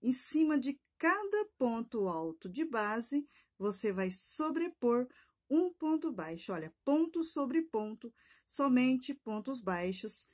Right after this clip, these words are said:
até chegar na pontinha da nossa pétala.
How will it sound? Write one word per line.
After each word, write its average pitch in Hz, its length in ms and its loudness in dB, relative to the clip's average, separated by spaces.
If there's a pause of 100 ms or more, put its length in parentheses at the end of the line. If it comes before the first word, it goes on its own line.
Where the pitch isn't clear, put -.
(140)
até 285 260 -2
chegar 277 240 -2
na 285 100 2
pontinha 285 640 2
da 247 120 0
nossa 247 300 0
pétala. - 560 -14